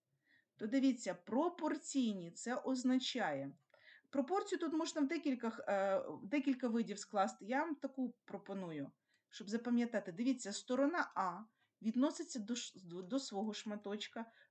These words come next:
точно так же, як Б відноситься до свого. І ось цю властивість бісектриси потрібно пам'ятати.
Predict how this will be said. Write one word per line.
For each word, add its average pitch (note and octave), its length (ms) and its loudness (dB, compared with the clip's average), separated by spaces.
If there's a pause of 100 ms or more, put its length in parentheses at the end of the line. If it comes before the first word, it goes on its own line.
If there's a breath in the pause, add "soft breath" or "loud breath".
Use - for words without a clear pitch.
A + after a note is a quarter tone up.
точно A#3+ 380 0
так G#3+ 280 -2
же, F#3+ 160 -4
як F3 300 -4
Б G#3 400 -2 (260)
відноситься G#3+ 680 -4
до F3 180 -6
свого. E3 560 -8 (800 soft breath)
І A3 160 -2 (120)
ось A3 280 -2
цю B3+ 240 -2
властивість F#3+ 760 -6
бісектриси G#3 960 -8 (140)
потрібно G3+ 520 -10
пам'ятати. E3 760 -14